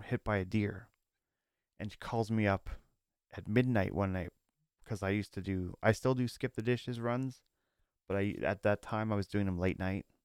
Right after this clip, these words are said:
She goes, "Dad, I need you to come to P A. I n-, I need you here." And I didn't even hesitate. I canceled the shift. We did a quick, um, like, a quick overnight bag, and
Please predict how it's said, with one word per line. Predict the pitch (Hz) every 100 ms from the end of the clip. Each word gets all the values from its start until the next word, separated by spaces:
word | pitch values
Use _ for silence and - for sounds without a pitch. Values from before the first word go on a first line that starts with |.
| _ _ - - - _ _ _ _ _
She | - 107
goes, | 85
"Dad, | 98 92
I | 90
need | 98 90
you | 90
to | -
come | 92 87
to |
P | - 92
A. | 82 80 - _ -
I |
n-, | 98 95 -
I |
need | 104 101 98
you |
here." | 87 87 82 - _ _ _ 101
And | 95 - -
I | 98
didn't | 104 107 104
even | 98 90
hesitate. | 87 101 92 - 85 87 _ _ -
I |
canceled | - 104 95 - 98
the |
shift. | - 107 104 - _ _ _ _ _ _ -
We | 92 -
did | - 101
a |
quick, | 95 - 113 _ _ _ _ _ -
um, | 101 90 87 80 - _ _ _ _ _ _ _ _ _ _ _ _ _ _ _ -
like, | 92
a | 90
quick | - 107
overnight | 101 98 95 92
bag, | 110 107 110 110 101 _ _ _ -
and | 95 90 87 85